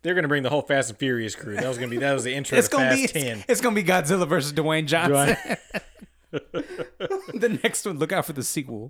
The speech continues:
Speaker 1: What I was looking for, you said Discovery Channel, uh, bring back, hopefully they did some, uh, recordings of the voiceovers. Uh, have Steve Irwin, uh, narrate that thing, man.
Speaker 2: R I P. Steve, you knew he died, right?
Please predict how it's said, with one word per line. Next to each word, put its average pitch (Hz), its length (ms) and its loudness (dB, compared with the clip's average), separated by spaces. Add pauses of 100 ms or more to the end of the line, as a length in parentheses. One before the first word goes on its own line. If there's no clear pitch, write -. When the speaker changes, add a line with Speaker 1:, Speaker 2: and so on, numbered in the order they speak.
Speaker 1:
What 139 160 -4
I 175 80 -2
was 196 160 0
looking 127 240 -4
for, 139 220 -6
you 170 120 -8
said 123 160 -6
Discovery 156 340 -4
Channel, 120 440 -6
uh, 110 340 -4
bring 127 260 -10
back, 123 260 -6
hopefully 139 240 -6
they 110 120 -8
did 113 140 -10
some, 104 280 -12
uh, 101 100 -10
recordings 113 480 -8
of 101 60 -10
the 98 60 -14
voiceovers. 104 600 -8
Uh, 101 340 -12
have 131 200 -6
Steve 156 220 -6
Irwin, 113 360 -4
uh, 85 300 -12
narrate 85 360 -10
that 80 160 -14
thing, 78 200 -18
man. 80 240 -6
Speaker 2:
R 113 200 -6
I 113 160 -4
P. 120 840 -8 (340)
Steve, 131 420 -14
you 151 80 -8
knew 147 160 -8
he 98 60 -10
died, 90 260 -8
right? 104 200 -14